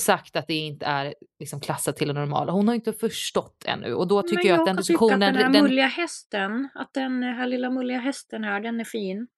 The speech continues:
Speaker 2: Man bara, nej men nu.
Speaker 1: Jag tycker att de pratade bra. Jag tycker att Emily som satt på översta raden också får ut sig något bra ur det. Jag tycker att Malin gjorde en fantastisk insats att lite gå ur sin liksom program-, programledarroll och liksom,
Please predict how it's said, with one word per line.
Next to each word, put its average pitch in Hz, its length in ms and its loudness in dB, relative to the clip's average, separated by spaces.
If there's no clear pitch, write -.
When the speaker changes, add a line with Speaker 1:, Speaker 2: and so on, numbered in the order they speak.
Speaker 2:
Man 214 140 -4
bara, 190 260 -4
nej 214 180 -8
men 196 220 -6
nu. - 160 -10
Speaker 1:
Jag 226 140 0
tycker 254 280 0
att 214 220 -4
de 208 340 0
pratade 180 260 0
bra. 165 300 2
Jag 190 120 -6
tycker 180 340 -4
att 175 180 -2
Emily 202 380 0
som 202 100 -6
satt 190 100 -6
på - 60 0
översta 175 300 0
raden 165 500 0
också 170 520 -2
får 180 240 4
ut 175 220 2
sig 170 260 2
något 156 320 -4
bra 151 380 2
ur 147 200 -4
det. 165 300 0
Jag 185 140 -2
tycker 190 200 2
att 175 60 -6
Malin 196 600 2
gjorde 170 160 -2
en 160 60 -4
fantastisk 180 640 -4
insats 170 460 -2
att - 180 -4
lite 262 360 0
gå 311 100 2
ur 226 100 4
sin 160 240 -2
liksom 156 300 -4
program-, 180 540 -2
programledarroll 175 1120 2
och 196 180 -2
liksom, 175 440 -2